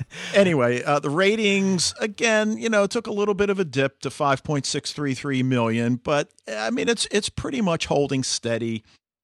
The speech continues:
in that, you know, five point five plus range. Uh, got a one point oh share, and interestingly, a one point four in the twenty-five to fifty-four demographic, which is C B S's typical audience. And,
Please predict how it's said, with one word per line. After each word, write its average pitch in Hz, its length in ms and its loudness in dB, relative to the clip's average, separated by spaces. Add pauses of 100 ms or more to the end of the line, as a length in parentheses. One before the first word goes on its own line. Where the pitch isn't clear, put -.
(100)
in 123 260 0
that, 110 340 -4 (220)
you 117 100 -6
know, 101 160 -8
five 123 680 -2
point 117 300 -4
five 110 560 0
plus 107 540 -6 (880)
range. 101 580 -8
Uh, 110 240 -4
got 117 160 -2
a 117 40 -2
one 135 200 0
point 135 240 -2
oh 127 160 0
share, 123 580 -2
and 123 240 -2 (320)
interestingly, 131 920 0 (680)
a 123 60 0
one 160 220 2
point 151 260 -2
four 160 320 2
in 131 120 4
the 117 60 0
twenty-five 131 540 0
to 120 60 -6
fifty-four 123 800 -2
demographic, 120 680 -2
which 120 280 -6
is 110 200 -2
C - 260 -4
B 110 140 -4
S's 110 280 -6
typical - 440 -10
audience. 110 600 0
And, 107 220 -4